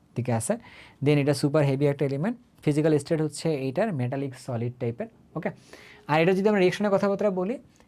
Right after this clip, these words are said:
এইটা আমেরিকিয়াম, এটার সাথে ক্যালসিয়াম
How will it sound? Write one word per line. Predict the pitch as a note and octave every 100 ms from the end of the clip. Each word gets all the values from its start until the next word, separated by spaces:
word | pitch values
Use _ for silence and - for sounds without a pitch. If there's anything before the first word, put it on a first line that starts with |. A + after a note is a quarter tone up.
| _
এইটা | D#3+ D#3+ G3+ A#3 - _ _ _
আমেরিকিয়াম, | D3 E3 F3+ G3 G#3 G3+ - F#3 C#3+ F#3+ - _ _ _ -
এটার | C#3+ F3
সাথে | F3+ E3+ F3+
ক্যালসিয়াম | F3 D#3+ D#3 - F3 F#3+